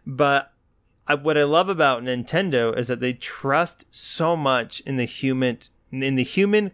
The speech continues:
creativity behind video games, right? And we see this with the Switch, which by and large is considered to be, like, almost obsolete game hardware at this point, right? But within the bounds of that game hardware, because they have such powerhouse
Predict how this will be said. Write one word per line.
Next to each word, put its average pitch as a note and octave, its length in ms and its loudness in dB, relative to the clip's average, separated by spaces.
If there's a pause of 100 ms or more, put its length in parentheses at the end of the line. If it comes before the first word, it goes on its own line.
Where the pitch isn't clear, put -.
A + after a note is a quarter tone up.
creativity A#2 840 -2 (160)
behind A2 420 -2
video F2+ 260 -8
games, D#2 500 -18 (100)
right? A#2 320 0 (560)
And C#3 160 0
we C#3 100 2
see G3+ 240 -2
this G3 260 -2
with C3 140 -2
the A#2 100 -2
Switch, - 600 0 (300)
which B2 340 -2
by C3+ 300 0
and D#3 160 -2
large B2+ 280 2
is A2 120 -6
considered A#2+ 480 -4
to A#2+ 80 -6
be, A2 260 0
like, G2+ 260 -2 (140)
almost F#3+ 460 0 (120)
obsolete C3 880 0
game C3 380 -2 (340)
hardware F3 640 0 (180)
at D#3 200 -2
this F3 160 -2
point, A3 520 -8 (160)
right? F3+ 340 -2 (480)
But D#3+ 180 2
within E3 380 2
the F3 100 2
bounds C#3 480 0
of B2 80 -2
that G#2+ 180 -2
game D#3+ 280 -2
hardware, G#2 480 -2
because B2 440 -4
they D#3+ 80 -2
have C3+ 200 -2
such - 380 -4
powerhouse B2 920 0